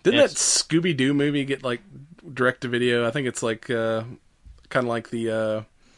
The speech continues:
Speaker 1: the, that, uh, we were talking about the premium streaming stuff where you can order it on Amazon or whatnot. I think it was another one that they just said, "Ah, we're just gonna go ahead and put it straight on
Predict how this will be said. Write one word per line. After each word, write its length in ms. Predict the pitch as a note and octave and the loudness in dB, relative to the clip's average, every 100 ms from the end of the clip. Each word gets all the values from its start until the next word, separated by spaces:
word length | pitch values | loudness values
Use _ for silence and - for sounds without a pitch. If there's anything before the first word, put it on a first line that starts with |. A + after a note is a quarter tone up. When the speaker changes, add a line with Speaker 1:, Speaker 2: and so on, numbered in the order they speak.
| _ _ _ _ _ _ - A2 G#2+ B2+ | _ _ _ _ _ _ -18 -16 -18 -18
Speaker 1:
the, 260 | A#2+ A2+ | -8 -8
that, 380 | G#2+ A#2 A2 - | -6 -6 -4 -4
uh, 220 | A#2 A2 G#2+ - - - | -4 -6 -8 -14 -18 -12
we 80 | C#3+ | -8
were 100 | A#2+ | -4
talking 160 | A#2+ A2+ | -4 -2
about 200 | A2+ A#2+ | -4 -6
the 80 | |
premium 840 | A2 - C3+ B2 A#2+ A#2 A#2 - - - - - - - - - - | -6 2 4 4 2 0 -2 -6 -16 -18 -20 -20 -20 -20 -20 -20 -12
streaming 640 | - C3+ B2+ A#2+ A#2+ A#2+ C#3+ E4 D4 | -6 -2 0 -2 -4 -8 -16 -18 -14
stuff 480 | - C#3+ B2 - - - | -4 -2 -2 -6 -18 -8
where 100 | B2+ | -8
you 100 | A#2 | -6
can 120 | B2 | -4
order 260 | A#2+ A#2+ A#2+ | -2 -2 -2
it 80 | |
on 300 | A#2+ A#2+ A#2+ - - - - - - - - | -4 -4 -8 -12 -20 -20 -20 -18 -16 -12 -6
Amazon 600 | C3 B2+ A#2 B2+ B2 B2 | -2 0 0 0 2 0
or 140 | A#2+ A#2+ | -2 -4
whatnot. 500 | C#3+ C3 B2 A#2+ A#2+ | -4 -2 0 -2 0
I 40 | |
think 100 | B2+ | 0
it 40 | B2+ | -2
was 100 | B2 | 0
another 240 | B2+ B2 | 0 0
one 140 | A#2+ | -2
that 40 | A#2+ | -2
they 100 | A#2+ | -4
just 140 | A#2 - | -4 -6
said, 160 | B2 | -4
"Ah, 160 | A#2+ A#2+ | 0 0
we're 80 | A#2 | -2
just 100 | A2+ | -6
gonna 120 | A2+ | -8
go 80 | A2 | -6
ahead 120 | A2 | -6
and 80 | G#2+ | -6
put 100 | A2+ | -10
it 80 | A2 | -10
straight 240 | - A2 | -8 -8
on 240 | G#2+ G#2+ | -8 -10